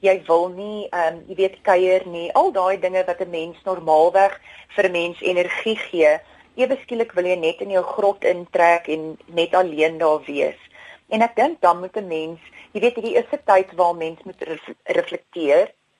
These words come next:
en terugsit en half sê, "Okay, ehm, kom ons kyk na die jaar, wat was, jy weet, wat het ek baie goed gedoen,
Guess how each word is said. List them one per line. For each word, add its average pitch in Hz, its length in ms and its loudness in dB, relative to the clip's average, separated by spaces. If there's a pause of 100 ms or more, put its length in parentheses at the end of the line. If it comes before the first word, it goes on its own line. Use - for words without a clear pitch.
(120)
en 185 160 -12
terugsit 190 420 -2
en 196 80 -10
half 160 240 2 (180)
sê, 175 120 -2 (240)
"Okay, 175 400 0 (280)
ehm, 170 220 0
kom 214 160 -2
ons 240 140 -4
kyk 202 260 0
na 202 80 -4
die 180 180 -6
jaar, 165 340 2 (280)
wat 185 240 0
was, 220 120 -2 (140)
jy 190 120 -10
weet, 170 160 0
wat 175 120 0
het - 120 -14
ek 254 100 -2
baie 220 200 2
goed - 260 -10
gedoen, 175 560 -8